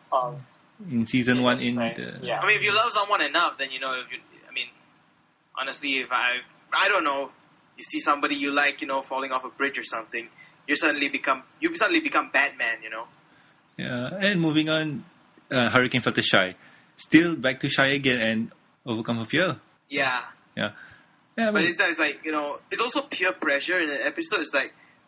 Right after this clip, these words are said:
Speaker 3: I don't know how it's putting it. It's like, pull your weight, but also, I kinda got the, the ki-, the, the, the effect that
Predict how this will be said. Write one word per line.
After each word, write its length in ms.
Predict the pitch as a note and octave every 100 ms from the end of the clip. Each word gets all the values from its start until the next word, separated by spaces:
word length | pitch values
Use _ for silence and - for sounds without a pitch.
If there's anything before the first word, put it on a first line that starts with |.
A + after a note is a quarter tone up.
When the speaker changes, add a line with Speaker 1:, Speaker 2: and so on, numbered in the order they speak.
| -
Speaker 3:
I 80 | G#3+
don't 180 | C4+ C#4
know 120 | D4+
how 240 | A#3 A3+ F#3+
it's 160 | D3+ -
putting 260 | E3 D#3+
it. 140 | C#3 C#3
It's 120 | D#3
like, 180 | D#3 -
pull 160 | A#3 C4
your 180 | E3 C#3+
weight, 300 | E3 G3+ G3+
but 140 | D3 -
also, 420 | F3 - G#3 G3 - - - _ -
I 100 | E3+
kinda 240 | - C4+ F#3+
got 220 | F#3+ E3+
the, 60 | D#3 -
the 80 | D3+
ki-, 320 | F3 E3 D#3 -
the, 0 |
the, 100 | D#3+
the 560 | D#3 D3 C#3+ C#3+ C#3 - - _ _ -
effect 260 | D#3 F#3+ -
that 160 | C#3